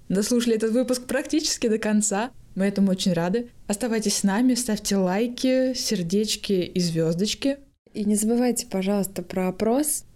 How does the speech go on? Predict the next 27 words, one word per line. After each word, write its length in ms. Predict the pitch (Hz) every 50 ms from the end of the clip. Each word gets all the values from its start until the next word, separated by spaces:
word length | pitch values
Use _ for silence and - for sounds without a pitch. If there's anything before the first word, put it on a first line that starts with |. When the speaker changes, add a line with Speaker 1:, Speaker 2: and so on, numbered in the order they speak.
| - - - -
Speaker 2:
Мы 140 | 202 208 226
будем 240 | 220 247 240 233 226 - -
очень 340 | - 254 240 226 - 208
благодарны, 500 | 202 190 185 196 202 - 220 208 202 196
если 320 | 196 185 185 185 - - 202
вы 120 | 190 202
его 140 | 202 202 202
пройдёте, 400 | 202 202 202 208 226 285 277 277
потому 240 | - - 214 202 202
что 160 | 202 202 208
нам 140 | 202 196 196
реально 440 | 196 202 208 208 202 202 190 185 175
важно 400 | 175 190 190 185 175 170 180 170
с 100 | - -
вами 200 | 185 180 185 180
познакомиться, 800 | 185 185 180 180 180 175 - 220 240 277 285 262 262 - 196
важно 340 | 175 185 190 190 190 196 190
представлять, 1000 | 190 196 202 196 190 - - 196 190 190 202 196 196 196 190 185 190 - - - - - - - -
кто 400 | - - - - 202 202 233 269
вы, 100 | 254 233
да, 200 | 185 180 196 208
что 280 | 202 - - - 220 208
вам 180 | 196 190 190 180
интересно, 640 | 185 180 - 196 190 202 240 269 262 - 214 202 185
что 220 | 190 - - 226
вы 120 | 226 202
смотрите, 800 | 190 - - 196 185 185 196 202 202 196 190 190 - 185 180 175